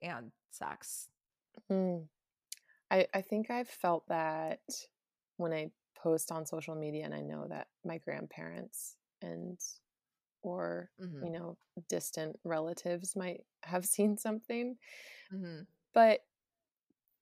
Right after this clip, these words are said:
Speaker 2: I live in California, I live in L A. It's
Speaker 1: Mm-hmm.
Speaker 2: a very, it, maybe if I lived in a different town, in a different place, I, I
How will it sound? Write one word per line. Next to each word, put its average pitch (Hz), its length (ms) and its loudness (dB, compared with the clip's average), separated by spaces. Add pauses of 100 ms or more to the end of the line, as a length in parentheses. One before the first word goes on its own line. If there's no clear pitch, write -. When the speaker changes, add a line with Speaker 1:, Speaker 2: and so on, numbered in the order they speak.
(120)
Speaker 2:
I 196 80 4
live 190 180 8
in 196 100 2
California, 175 520 0
I - 20 2
live 160 160 4
in 160 100 0
L 147 200 0
A. 143 400 -2 (180)
It's - 560 -4
Speaker 1:
Mm-hmm. 165 400 -6 (480)
Speaker 2:
a 160 80 0
very, 147 880 0 (2500)
it, - 260 0
maybe 165 320 4
if 156 140 2
I 147 80 2
lived 135 280 0
in 131 120 -6
a 120 80 -4
different - 400 -10 (180)
town, - 340 -8
in - 80 -10
a 160 60 -12
different - 420 -14
place, - 520 -12 (520)
I, 151 100 -2
I 143 80 -2